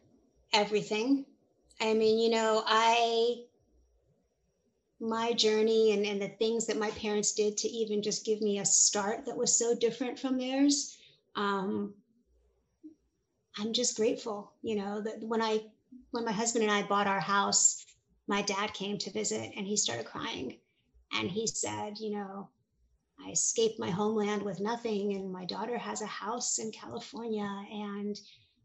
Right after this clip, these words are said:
you know, you just, I teach my daughters every day, you know, to be grateful for the little things. You know, we are so lucky to be healthy and to have one another. And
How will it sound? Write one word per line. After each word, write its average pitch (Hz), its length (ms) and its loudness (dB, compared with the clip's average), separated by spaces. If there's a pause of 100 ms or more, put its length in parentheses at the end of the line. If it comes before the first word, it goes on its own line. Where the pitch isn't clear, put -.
(140)
you 247 160 0
know, 247 140 2
you 247 180 0
just, - 540 2 (160)
I 233 100 2
teach 277 320 4
my 233 100 2
daughters 208 360 0
every 196 200 -2
day, 190 400 -8
you 185 120 -10
know, 185 280 -12 (100)
to 208 100 -6
be - 100 -10
grateful - 320 -6
for 107 140 -10
the 92 100 -10
little 107 220 -10
things. 185 520 -8
You 107 80 -10
know, 214 100 -12
we 220 240 -6
are 208 80 -6
so 208 600 -2 (800)
lucky 254 260 2
to 233 140 8
be 226 360 0
healthy 220 640 0 (180)
and 196 460 -4
to - 180 0
have 214 360 0
one 202 160 -2
another. 190 540 -4
And 202 400 -2